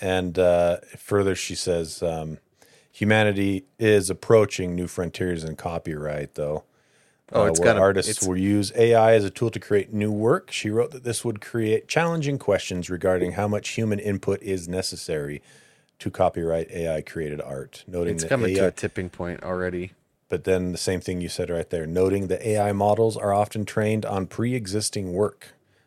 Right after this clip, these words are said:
Speaker 1: So that's, that's the biggest hang up that we're gonna have going forward is, can you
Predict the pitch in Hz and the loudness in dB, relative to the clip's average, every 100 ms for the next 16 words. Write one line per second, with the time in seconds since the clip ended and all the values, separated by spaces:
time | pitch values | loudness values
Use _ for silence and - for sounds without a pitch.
0 | _ - 85 107 - - - 104 113 - | _ -4 4 4 4 -6 2 4 4 0
1 | - 90 90 87 - 92 87 - 85 87 | -6 -4 -2 -4 -4 -4 -4 -4 -6 -4
2 | 85 85 98 95 85 90 85 - 98 92 | -4 -2 0 0 0 -2 -4 -2 0 2
3 | 87 82 82 - _ _ _ _ _ _ | 0 -2 -6 -12 _ _ _ _ _ _
4 | _ - - - 110 101 101 101 101 98 | _ -20 -16 -2 2 4 2 2 2 2
5 | 98 95 | 2 2